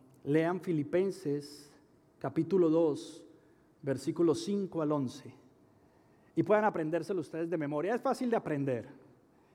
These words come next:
Voy a leérselo y para que sepan de qué, a quién se está refiriendo. "Haya pues en vosotros este sentir que hubo también en Cristo Jesús,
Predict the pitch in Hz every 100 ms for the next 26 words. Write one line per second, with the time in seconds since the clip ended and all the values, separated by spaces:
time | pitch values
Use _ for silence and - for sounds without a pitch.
0 | _ _ _ - 202 233 196 208 202 247
1 | 269 - - - _ _ _ _ _ _
2 | _ _ _ 175 160 156 147 - - -
3 | - _ _ _ 180 160 156 160 190 202
4 | 208 190 - 180 180 165 - _ _ -
5 | 151 147 180 185 - 180 185 143 131 113
6 | 120 - - - - - - 180 226 233
7 | 226 226 214 175 185 180 202 170 165 -
8 | - 160 127 170 170 165 156 165 151 139
9 | 139 151 147 185 196 - 127 127 - _
10 | - 127 165 143 - -